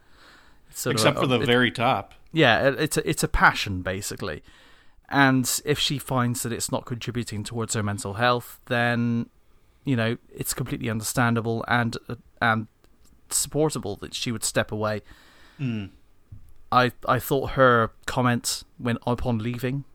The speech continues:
Speaker 1: was very sweet.
Speaker 2: Yeah.
Speaker 1: You know, uh, what was it? Uh, "Thank you for supporting a corpse like me."
Speaker 2: <laughs> Yeah. <laughs> Yeah. Yeah.
Speaker 1: It, it was, it was fun to be dead in T-,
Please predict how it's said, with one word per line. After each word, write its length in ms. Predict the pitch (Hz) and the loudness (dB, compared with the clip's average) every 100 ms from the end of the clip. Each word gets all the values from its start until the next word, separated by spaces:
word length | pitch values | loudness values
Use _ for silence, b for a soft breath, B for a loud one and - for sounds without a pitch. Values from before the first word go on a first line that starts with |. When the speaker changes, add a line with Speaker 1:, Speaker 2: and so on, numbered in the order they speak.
| - - | -20 -8
Speaker 1:
was 280 | 120 110 - | -4 -4 -2
very 260 | 120 107 | 0 0
sweet. 440 | 107 - 113 - - _ _ - _ | -2 -4 -6 -8 -14 _ _ -20 _
Speaker 2:
Yeah. 220 | 117 101 | -6 -4
Speaker 1:
You 40 | 101 | -2
know, 40 | |
uh, 260 | 104 110 104 | 0 0 0
what 100 | 107 | -4
was 100 | 107 | -8
it? 180 | 107 - | -8 -2
Uh, 200 | 113 104 - b b b b _ - | 0 -2 -6 b b b b _ -6
"Thank 200 | 120 110 | -6 -4
you 60 | |
for 100 | 120 117 | -6 -6
supporting 440 | - 127 117 104 | -6 -4 -4 -6
a 60 | 104 | -8
corpse 420 | - 113 - - | -6 -6 -4 -2
like 200 | 110 - | -2 -2
me." 220 | 113 127 - | -4 -4 -8
Speaker 2:
<laughs> 400 | - - - - | -20 -20 -12 -6
Yeah. 460 | 139 151 - 143 - 139 | 0 0 0 -4 -6 -10
<laughs> 520 | - 143 - 143 - | -10 -14 -14 -16 -16
Yeah. 260 | - - - _ B 147 180 165 135 | -20 -18 -20 _ B -10 -8 -10 -10
Yeah. 500 | 113 101 107 110 110 | -4 0 4 4 4
Speaker 1:
It, 40 | 107 | 2
it 60 | |
was, 260 | 120 - - | 2 -2 -2
it 80 | - | -2
was 160 | 131 117 | -2 2
fun 220 | 131 120 | 2 2
to 80 | 117 | 0
be 140 | 117 | -4
dead 340 | 104 - 123 120 | -2 2 4 2
in 200 | 113 107 | -2 -6
T-, 280 | - 131 | -4 -4